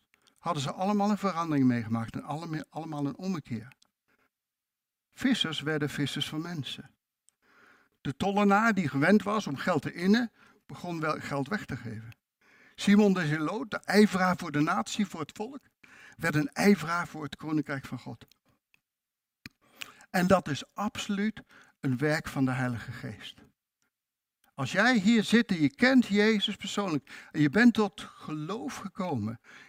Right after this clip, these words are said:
is dat een werk van de Heilige Geest en de Geest is aan het werk in jouw leven. Oprechte bekeringen hadden zij allemaal gehad, maar toch was het noodzakelijk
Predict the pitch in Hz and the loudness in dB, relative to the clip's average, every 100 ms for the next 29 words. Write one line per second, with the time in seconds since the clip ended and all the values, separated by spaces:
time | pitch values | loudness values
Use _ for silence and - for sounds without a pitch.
0 | _ - 240 208 240 220 185 139 196 233 | _ 4 6 6 2 2 0 4 4 4
1 | - 196 180 156 156 135 143 139 - - | 0 -4 -2 -2 -2 -4 -2 -2 -4 -12
2 | - - 131 127 156 151 - 135 135 123 | -20 -8 -2 -2 0 0 0 -2 -2 -2
3 | 120 131 120 - - 147 131 123 117 110 | -2 -4 -6 -10 -4 0 0 -2 -6 -8
4 | 110 - - _ _ _ _ _ _ _ | -8 -12 -16 _ _ _ _ _ _ _
5 | _ _ _ _ _ _ _ 151 139 208 | _ _ _ _ _ _ _ -8 -2 0
6 | - 220 180 - 190 151 113 110 147 - | 0 0 0 0 0 2 2 0 -2 -8
7 | _ _ _ _ _ _ - 147 143 131 | _ _ _ _ _ _ -8 -4 -2 -2
8 | 131 180 185 175 156 147 135 - - - | -2 -4 -4 -6 -8 -8 -8 -8 -14 -12
9 | 117 - - 196 - 185 185 160 165 147 | -12 -10 -12 -10 -8 -8 -8 -10 -10 -10
10 | - 135 123 - 131 | -8 -8 -10 -16 -20